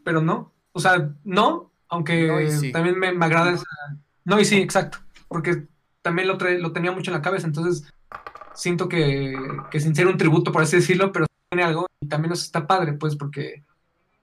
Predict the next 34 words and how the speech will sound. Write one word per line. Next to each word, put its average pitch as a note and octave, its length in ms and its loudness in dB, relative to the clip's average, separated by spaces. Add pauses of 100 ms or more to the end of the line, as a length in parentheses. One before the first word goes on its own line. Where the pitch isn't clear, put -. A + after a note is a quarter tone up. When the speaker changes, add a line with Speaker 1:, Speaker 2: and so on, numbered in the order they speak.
(240)
Speaker 1:
yo F3 120 4
también F3+ 240 2
le F3 60 4
doy F3 160 4
un D#3+ 80 0
significado, D#3+ 460 0
es F3 60 -2
lo F3+ 80 0
que F3+ 80 -4
les D3 100 0
decía, D3+ 280 0
también, D3+ 460 -2 (840)
tal E3 140 0
vez F3+ 180 -2
esa E3+ 160 -2
frase F3+ 220 2
que F3 120 2
digo F3 320 4
es D#3+ 80 2
muy F3 220 0
para E3 200 0
mí E3+ 160 0 (300)
y D3+ 240 -4 (640)
yo E3+ 140 0
sé F3 140 -2
que F3+ 60 0
ahí F3 420 0
estoy E3+ 500 -4
pensando, D#3+ 400 -2
por D3+ 100 -4
ejemplo, D#3+ 180 -2
en D3 80 2
él, C#3+ 120 0
¿no? D3+ 160 -12